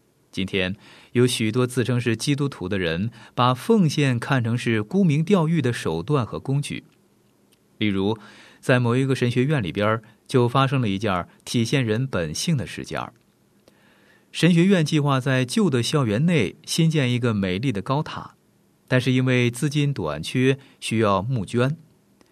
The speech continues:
学校很低调地宣称，那些奉献者的名字将会被刻在高塔的石碑上。结果呢，有好多的人要求把他们的名字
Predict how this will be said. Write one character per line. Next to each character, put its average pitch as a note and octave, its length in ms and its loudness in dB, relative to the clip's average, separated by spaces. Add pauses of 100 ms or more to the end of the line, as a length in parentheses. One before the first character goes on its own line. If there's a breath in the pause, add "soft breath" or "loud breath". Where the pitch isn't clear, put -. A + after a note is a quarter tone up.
(320 soft breath)
学 B2+ 200 4
校 C3+ 200 2
很 G2+ 280 -2
低 F3 180 0
调 E3 160 4
地 F2+ 100 -2
宣 A2+ 220 -2
称， B2+ 300 -2 (220 loud breath)
那 D3 120 4
些 C#3 180 2
奉 G3 260 4
献 B2+ 220 0
者 G2+ 120 -2
的 E2+ 80 -4
名 E2 280 -2
字 B2 300 0 (140)
将 B2+ 160 4
会 B2+ 100 0
被 A#2 180 0
刻 A2+ 200 -4
在 F#2 240 -4
高 E3 280 0
塔 E2+ 220 -8
的 D2+ 100 -6
石 - 240 -8
碑 A2+ 180 -4
上。 - 260 -12 (760)
结 G#2+ 140 -2
果 F#2+ 160 0
呢， F2+ 140 -2 (300 loud breath)
有 B2+ 140 4
好 B2 320 2
多 F#3+ 160 4
的 F3+ 120 2
人 C#3 160 2
要 C#3+ 180 2
求 B2 180 -2
把 G2+ 220 0
他 - 240 -2
们 G3+ 140 4
的 C#3+ 80 2
名 G2+ 180 -2
字 G#2+ 240 -2